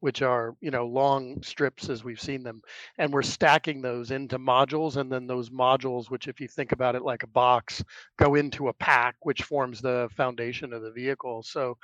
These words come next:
what we found is we were having some difficulty with the initial setups of the module stacking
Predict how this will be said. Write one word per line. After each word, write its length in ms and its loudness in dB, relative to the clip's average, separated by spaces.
what 200 12
we 140 2
found 400 4
is 220 0
we 120 -4
were 120 2
having 260 2
some 220 -14
difficulty 560 -4
with 180 -4
the 100 -6
initial 360 -8
setups 500 -4
of 240 -4
the 80 -8
module 480 -2
stacking 480 -4